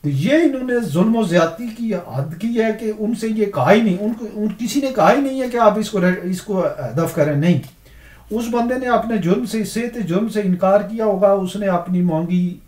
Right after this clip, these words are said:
जमानत, जमानत देने के साथ साथ उन्होंने कहा जी इसको हदफ कर दें।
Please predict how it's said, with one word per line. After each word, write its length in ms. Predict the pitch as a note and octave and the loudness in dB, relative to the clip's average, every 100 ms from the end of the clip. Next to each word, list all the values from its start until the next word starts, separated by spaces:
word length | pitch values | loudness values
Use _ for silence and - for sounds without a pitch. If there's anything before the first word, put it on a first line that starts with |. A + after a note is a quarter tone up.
| C3 | -2
जमानत, 540 | C#3+ F3+ A3+ A3 - _ - _ - | 2 4 4 0 -4 _ -20 _ -6
जमानत 360 | C3+ G3+ C4 C4 | 4 4 6 4
देने 280 | A#3+ B3 | 4 2
के 100 | A#3+ | 0
साथ 280 | A3 F#3+ G3 | 0 4 4
साथ 240 | G3 G#3 F#3 | 6 4 4
उन्होंने 280 | F#3+ G#3 | -2 -2
कहा 160 | F3+ E3+ | -2 -2
जी 120 | E3+ | -2
इसको 200 | F3 E3 | -2 -2
हदफ 280 | B2 A#2+ - | -2 -4 -6
कर 60 | D3 | -8
दें। 240 | G2+ F#2 | -8 -16